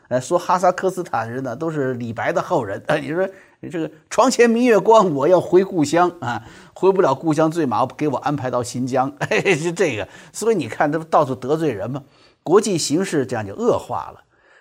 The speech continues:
这个呀，跟国内为了分散、化解社会矛盾，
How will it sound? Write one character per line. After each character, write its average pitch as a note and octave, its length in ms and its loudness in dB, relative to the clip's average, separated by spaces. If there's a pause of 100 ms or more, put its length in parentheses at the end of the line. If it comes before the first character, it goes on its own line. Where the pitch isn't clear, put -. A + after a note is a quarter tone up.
(120)
这 A#3+ 220 -4
个 F#2 140 -6
呀， C2 300 -14 (640)
跟 F#3+ 240 4
国 D3+ 340 0
内 A#3+ 380 2 (120)
为 F#3 220 4
了 A2+ 120 0
分 A#3 360 2
散、 F#3 340 0 (380)
化 F#3+ 440 2
解 G2 240 -14
社 E3 240 -2
会 A#2 160 -6
矛 F#2 320 -8
盾， - 260 -4